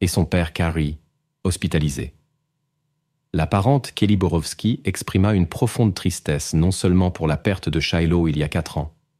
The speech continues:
mais aussi pour la perte de sa sœur Dolly, qui voulait clore ce triste chapitre de sa vie. En juillet deux mille vingt-deux,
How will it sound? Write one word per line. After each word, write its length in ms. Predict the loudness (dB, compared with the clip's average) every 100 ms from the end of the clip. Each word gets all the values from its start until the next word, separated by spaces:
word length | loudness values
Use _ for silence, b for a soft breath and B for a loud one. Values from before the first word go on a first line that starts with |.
| _ -2
mais 140 | 0
aussi 260 | 0 0 0
pour 140 | 0
la 100 | -2
perte 340 | 0 -2 -2
de 100 | -4
sa 140 | -2 -4
sœur 220 | -4 -2
Dolly, 340 | 0 -2 -4 -10 _ _ _ _
qui 120 | -6
voulait 300 | -2 -2 -2
clore 340 | -2 -2 -2
ce 120 | -6 -10
triste 460 | -8 -8 -8 -6
chapitre 480 | -4 -4 -6 -10 -8
de 100 | -10
sa 160 | -8 -8
vie. 240 | -8 -14 _ _ _ _ _ _ _ _ _ _ _ _ _ _ _ _ _ _ _ _ _ _ _
En 140 | 2
juillet 320 | 4 4 4
deux 180 | 4 4
mille 200 | 4 4
vingt-deux, 500 | 4 2 2 0 -2